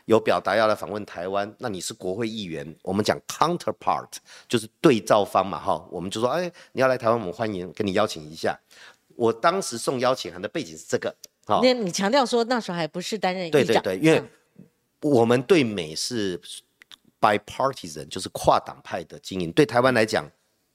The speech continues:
Speaker 1: 美-，台美的关系是台湾很重要的国家利益，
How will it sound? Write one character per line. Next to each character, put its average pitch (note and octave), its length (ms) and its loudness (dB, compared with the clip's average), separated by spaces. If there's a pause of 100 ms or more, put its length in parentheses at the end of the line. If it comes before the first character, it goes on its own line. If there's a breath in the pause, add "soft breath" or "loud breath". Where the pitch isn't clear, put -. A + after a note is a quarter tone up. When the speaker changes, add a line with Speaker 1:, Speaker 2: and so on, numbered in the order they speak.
(120)
Speaker 1:
美-， A2 240 4
台 B2+ 280 4
美 F#2 420 0 (100)
的 F#2 120 2
关 G#2 260 4
系 - 160 -6
是 G2+ 180 -2
台 F2+ 200 0
湾 G#2 120 4
很 E2+ 120 -6
重 G2 160 -4
要 F#2+ 80 2
的 E2 40 -4
国 F2 160 -8
家 A2+ 140 4
利 A#2+ 100 2
益， A2+ 280 0